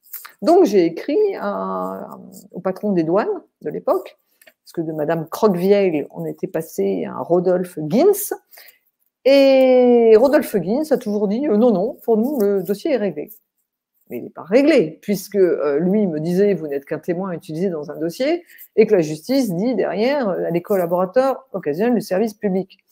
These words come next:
En français, il y a une loi qui dit que vous devez rémunérer pour les gens, tous les gens qui travaillent pour vous. Sauf que moi, c'est, c'est, c'est rigolo, parce que je ne sais plus comment les appeler,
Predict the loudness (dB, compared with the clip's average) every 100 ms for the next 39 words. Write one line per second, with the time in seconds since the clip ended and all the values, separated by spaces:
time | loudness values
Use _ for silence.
0 | _ -20 _ -12 -6 -8 -2 -2 0 -2
1 | -2 0 0 -2 -6 -4 -4 -4 -2 -2
2 | -2 -2 -4 -6 -2 -2 0 0 0 -6
3 | -8 -14 _ _ _ -2 0 -2 -4 -14
4 | -6 2 2 4 2 0 -6 _ _ _
5 | -20 _ 0 0 4 4 6 4 2 -8
6 | _ _ -6 0 0 -2 -4 -2 -4 -4
7 | -6 -6 -8 -10 -8 -4 2 4 4 2
8 | -2 -10 -10 -20 -14 -10 -8 -6 -4 -6
9 | 0 0 0